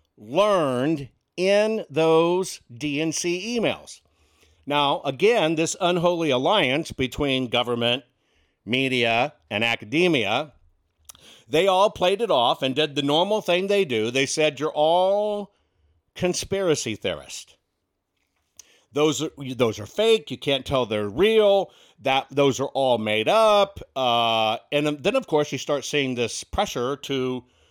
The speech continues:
really throw Assange, Julian Assange from WikiLeaks, under the bus. However, the investigators that started doing the investigating on it,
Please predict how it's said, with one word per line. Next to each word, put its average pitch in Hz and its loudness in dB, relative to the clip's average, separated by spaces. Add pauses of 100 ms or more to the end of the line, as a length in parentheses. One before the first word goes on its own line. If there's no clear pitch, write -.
(180)
really 160 2
throw 143 0
Assange, 170 -2
Julian 147 -4
Assange 151 -4
from 139 -4
WikiLeaks, 147 -4 (1500)
under 110 -4
the 123 -4
bus. - -2 (200)
However, 165 0
the 143 -2
investigators 175 -2
that 123 -10
started 160 -4
doing 165 0
the 123 -4
investigating 147 -2 (320)
on 143 0
it, 160 -2